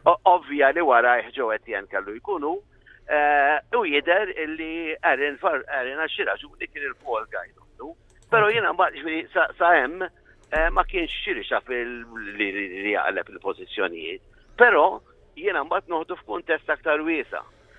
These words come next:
Speaker 2: f'kuntest fejn f'dawn il-ġranet qed naraw ir-riabilitazzjoni ta' Joseph Kuxkiri, qed naraw x'qal, eh, fuq Rosjan il-Prim Ministru. Eh, rajna illi anke f'ċertu,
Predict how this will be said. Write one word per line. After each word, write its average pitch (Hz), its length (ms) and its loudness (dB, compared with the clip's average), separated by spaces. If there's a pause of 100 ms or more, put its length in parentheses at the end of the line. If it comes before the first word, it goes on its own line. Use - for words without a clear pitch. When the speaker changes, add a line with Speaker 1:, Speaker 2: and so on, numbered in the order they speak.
(140)
Speaker 2:
f'kuntest 151 680 -8
fejn 143 240 -2
f'dawn 131 260 -2
il-ġranet 120 560 -2
qed 127 160 -12
naraw 120 480 0 (380)
ir-riabilitazzjoni 117 1080 -8
ta' 110 140 -10
Joseph 107 380 -8
Kuxkiri, 139 500 -2
qed - 220 -10
naraw 107 420 0
x'qal, 110 640 -6
eh, 110 500 -2
fuq 113 240 -10
Rosjan 107 400 -4
il-Prim 117 280 -6
Ministru. 120 480 -6 (440)
Eh, 123 840 2
rajna 135 600 2
illi 143 260 -4
anke 147 320 -4
f'ċertu, 131 460 -4